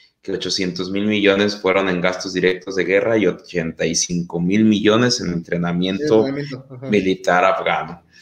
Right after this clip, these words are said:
Speaker 1: Entonces, eh, nada más abonando un poquito al comentario anterior, bueno, a la pregunta anterior, pues además un personaje, pues también que tuvo trascendencia en varias administraciones, pues es el actual presidente de Estados Unidos, ¿no?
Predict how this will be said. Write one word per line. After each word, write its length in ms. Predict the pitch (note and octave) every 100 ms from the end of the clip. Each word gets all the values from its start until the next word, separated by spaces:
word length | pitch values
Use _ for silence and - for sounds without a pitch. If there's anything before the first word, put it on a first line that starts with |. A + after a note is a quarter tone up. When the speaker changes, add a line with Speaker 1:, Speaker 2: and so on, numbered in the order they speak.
| - -
Speaker 1:
Entonces, 1000 | - G2 F2 A2 G#2+ - A2 G#2 - -
eh, 440 | - G2 F#2+ F#2+ F#2+
nada 240 | G2+ G#2
más 260 | G#2+ G#2+ -
abonando 320 | G#2+ G2 G2
un 80 | G#2
poquito 320 | G#2 - -
al 100 | G2+
comentario 460 | G2+ G2 F#2+ F#2+ G2+
anterior, 400 | G2+ A2+ B2 B2+
bueno, 200 | A2+ G2+
a 20 |
la 160 | F2+ -
pregunta 880 | F#2 F#2+ F#2 G2 G2 F#2+ F#2 - C#2+
anterior, 720 | - G2 - A2 A2+ A#2+ C3+ - - _ _ _ _ _ _ -
pues 180 | G2
además 440 | G2+ F#2+ G2 G#2 B2
un 100 | A2+
personaje, 1040 | B2 A2+ G2+ G2+ A2 G#2+ G2+ F2 D2 C#2 - C2 - _ _
pues 200 | - F#2+
también 560 | F#2+ F#2+ G2 G#2 - _
que 480 | A2 G2 F#2 - _ _ _ _ _
tuvo 400 | A2+ A2 G#2+ G2+
trascendencia 580 | F#2 F2+ F#2+ G2+ G2 G#2
en 80 |
varias 220 | F#2 G2 G2+
administraciones, 720 | F2+ F2 F2 F2 F2 G2 G#2
pues 220 | - E2+
es 120 | F#2
el 100 | G2
actual 300 | E2+ - F2+
presidente 480 | G#2 F#2+ F2 F2+ F2+
de 40 | F2
Estados 400 | - F2 F2 -
Unidos, 340 | D#2+ C#2+ E2+
¿no? 220 | A2+ B2